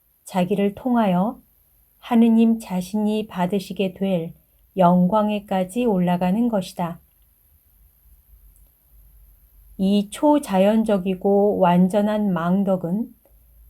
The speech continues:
사랑하는 분을 소유하려는 부단한 열망으로 이루어지지만 그 자신을 위한 것이 아니고 어디까지나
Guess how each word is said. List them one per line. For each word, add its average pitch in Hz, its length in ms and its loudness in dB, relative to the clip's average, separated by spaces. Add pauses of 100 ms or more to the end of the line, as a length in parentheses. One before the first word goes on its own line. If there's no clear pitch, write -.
(380)
사랑하는 240 720 2
분을 196 440 0
소유하려는 220 1000 -4 (360)
부단한 208 580 -2
열망으로 190 720 2
이루어지지만 185 960 -2 (1200)
그 190 400 0
자신을 202 600 0
위한 214 280 2
것이 208 300 -2
아니고 185 680 -4 (880)
어디까지나 190 920 0